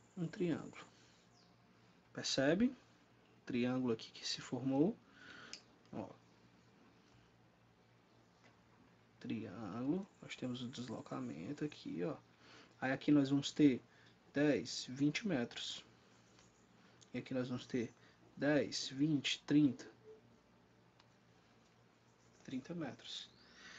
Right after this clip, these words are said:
E aí a gente calcula esse deslocamento usando o teorema de Pitágoras. Pronto, a gente vai descobrir um valor aqui, ó, em metros.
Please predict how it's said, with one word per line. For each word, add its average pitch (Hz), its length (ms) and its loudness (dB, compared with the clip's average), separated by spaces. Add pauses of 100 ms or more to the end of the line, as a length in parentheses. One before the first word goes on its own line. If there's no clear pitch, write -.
(360)
E 123 60 -6
aí 120 140 -4
a 127 100 -2
gente 135 300 -2
calcula 131 680 -2 (460)
esse 117 260 -4
deslocamento 127 1160 -2 (560)
usando 123 440 -2
o 139 40 -6 (120)
teorema 143 460 4
de 143 120 -2
Pitágoras. - 920 -10 (2250)
Pronto, - 400 -12 (120)
a 120 120 -4
gente 123 280 -4
vai 117 120 0
descobrir 123 400 -6
um 123 120 -2
valor 143 440 8
aqui, 180 320 4
ó, 160 140 6 (1200)
em 135 200 2
metros. 131 840 2